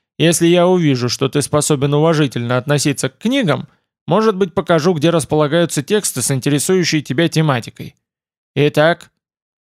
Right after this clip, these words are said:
выслушав Тмора, старик задумчиво потеребил подбородок и, ни слова не говоря, довольно резво уковылял в неизвестном направлении.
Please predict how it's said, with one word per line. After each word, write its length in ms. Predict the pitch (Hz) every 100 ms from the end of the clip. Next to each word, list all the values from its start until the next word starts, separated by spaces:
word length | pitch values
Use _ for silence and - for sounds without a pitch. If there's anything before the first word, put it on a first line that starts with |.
| _ _ _ _ _
выслушав 640 | 127 135 143 135 123 135 113
Тмора, 420 | 131 147 190 151
старик 380 | - 135 143 131
задумчиво 580 | 139 127 151 - 135
потеребил 500 | 117 123 120 123 135
подбородок 680 | - 113 117 120 131 202 - _ _ _ _
и, 180 | 175 226
ни 120 | 208
слова 320 | 165 147 156 139
не 140 | 127
говоря, 360 | 123 127 165 156
довольно 400 | 131 135 123 120
резво 340 | 147 160 143
уковылял 520 | 131 127 127 131 143
в 80 | 120
неизвестном 600 | 127 131 123 135 135 127
направлении. 680 | 123 139 139 131 113 143